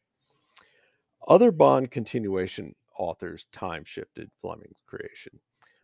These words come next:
but in recent years, Ian Fleming Publications has mostly emphasized period pieces. Perhaps Higson really does show the old boy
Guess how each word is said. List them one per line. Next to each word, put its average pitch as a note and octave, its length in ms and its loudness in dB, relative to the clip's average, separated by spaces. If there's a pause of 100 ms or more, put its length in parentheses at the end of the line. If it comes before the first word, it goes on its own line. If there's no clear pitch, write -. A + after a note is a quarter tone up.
(120)
but B2+ 140 -2
in B2+ 140 -4
recent D#3 340 -4
years, G2+ 460 -6
Ian A2 180 -6
Fleming G#2 640 -8 (160)
Publications - 840 -6
has G#2+ 220 -6
mostly G#2 500 -4
emphasized - 680 -14
period A2 360 -8
pieces. - 520 -18 (560)
Perhaps A2+ 500 -2
Higson G2+ 600 -6
really A2 500 0
does F#2+ 320 -4
show E2+ 340 -6
the F2 200 -8
old F2+ 240 -8
boy D#2+ 260 -6